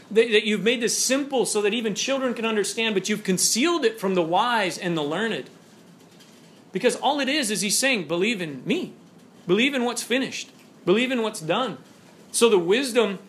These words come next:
that we have, this obedience that causes us to have the manifestation of Jesus, is believing in him. John one one says this,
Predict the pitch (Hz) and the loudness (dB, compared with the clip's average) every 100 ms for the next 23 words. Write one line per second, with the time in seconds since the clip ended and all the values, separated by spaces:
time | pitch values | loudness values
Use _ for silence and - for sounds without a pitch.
0 | - 196 190 170 240 247 175 190 165 160 | 2 4 4 2 2 0 0 -2 0 0
1 | 240 247 175 - 170 - 180 220 247 196 | 2 0 -2 -2 -4 -2 2 2 2 -2
2 | 196 - - 160 180 165 170 180 170 170 | -2 -2 -2 0 0 0 0 0 -2 0
3 | 190 175 165 143 175 220 180 - 156 143 | 2 2 -2 -2 0 0 -2 -2 -4 0
4 | 156 214 269 202 160 147 165 170 - - | 2 2 2 0 0 -2 -4 -6 -14 -20
5 | - 151 165 254 294 233 247 240 240 220 | -16 -2 2 4 2 2 2 2 0 0
6 | 185 202 165 214 190 - | 0 0 2 2 2 -2